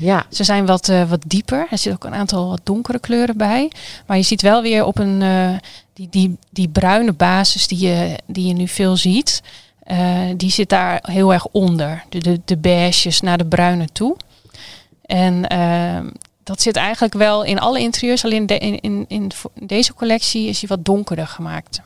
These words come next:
Speaker 1: Ja, dus, eh, waar vroeger collecties echt goed pasten bij zwarte kozijnen, witte kozijnen,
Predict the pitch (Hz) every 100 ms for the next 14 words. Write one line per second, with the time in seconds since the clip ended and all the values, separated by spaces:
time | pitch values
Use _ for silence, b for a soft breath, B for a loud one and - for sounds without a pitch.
0 | - 175 170 - B B B 185 175 -
1 | - 170 165 - 160 175 170 175 - 151
2 | - - 226 196 185 170 165 _ - -
3 | 190 180 - 180 156 - 175 - 208 -
4 | 180 170 - 156 165 160 - 165 165 165
5 | 165 165 170 160 160 160 208 220 220 214
6 | 226 233 254